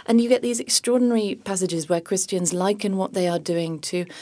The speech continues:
somebody who has to create a little bit of discomfort in the time. Maybe you have to beat people, maybe you have to torture them, but you're saving them in eternity. And, I mean, in truth,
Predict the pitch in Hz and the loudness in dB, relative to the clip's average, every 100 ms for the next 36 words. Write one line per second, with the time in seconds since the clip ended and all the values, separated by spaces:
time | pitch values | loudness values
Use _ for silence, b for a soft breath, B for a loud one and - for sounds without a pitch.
0 | B B B B 294 262 269 247 254 294 | B B B B 4 4 4 6 6 4
1 | - 240 220 202 202 - - - 185 175 | 2 -2 0 2 0 -4 -16 -6 -2 0
2 | 175 185 180 180 180 185 - 196 180 - | 0 0 0 -2 -2 -2 -2 -2 -4 -4
3 | 185 175 180 180 170 180 170 170 202 208 | -6 -4 -2 -2 -2 -4 -4 -4 -4 -4
4 | 208 185 180 170 185 180 175 160 156 175 | -4 -4 -4 -4 -8 -6 -4 -4 -4 -6
5 | 180 190 208 202 175 - - 175 170 B | -6 -6 -8 -6 -6 -6 -6 -6 -8 B
6 | B B B - 190 190 - - 202 202 | B B B -4 -2 0 0 0 0 0
7 | 190 185 180 175 180 170 - 180 175 165 | 0 -2 -2 -2 -4 -4 -4 -2 -2 -2
8 | 175 - 202 208 B B B B 285 415 | -4 -2 -4 -4 B B B B 0 2
9 | - 254 - - - | 2 2 0 -4 -4